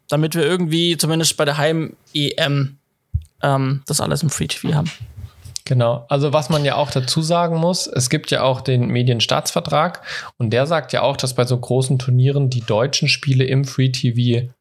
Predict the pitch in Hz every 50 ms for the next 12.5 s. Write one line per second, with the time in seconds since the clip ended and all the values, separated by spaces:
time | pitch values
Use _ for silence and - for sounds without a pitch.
0 | _ - - - - - 131 127 127 - 117 110 101 117 107 107 107 104 104 107
1 | 117 131 127 123 - - 98 95 110 - - - - _ _ _ _ _ _ _
2 | _ - - 101 104 110 120 123 - _ _ _ _ - - 113 113 - 131 123
3 | 127 139 131 131 120 123 120 123 - - 117 117 - 131 117 113 117 110 - -
4 | 120 113 117 104 110 113 - - 107 113 135 131 - - 127 131 127 - - -
5 | 123 113 113 110 - 110 107 104 104 117 120 123 123 117 110 107 107 101 104 107
6 | 107 104 117 101 104 98 120 123 131 127 131 123 - 104 - - 131 - - -
7 | - 131 117 113 107 - - 131 127 - 127 120 120 123 120 - - - - 113
8 | 110 117 131 147 151 143 - - - - - - - - 110 - - 127 127 127
9 | 135 135 127 123 123 127 123 123 - 117 104 - 127 131 135 135 135 123 120 117
10 | 110 113 107 - 113 107 104 107 101 107 104 - - 110 - 104 98 104 131 131
11 | 127 147 139 131 131 135 131 127 - - - - _ - 127 120 131 127 127 151
12 | 139 131 123 120 127 127 127 127 127 127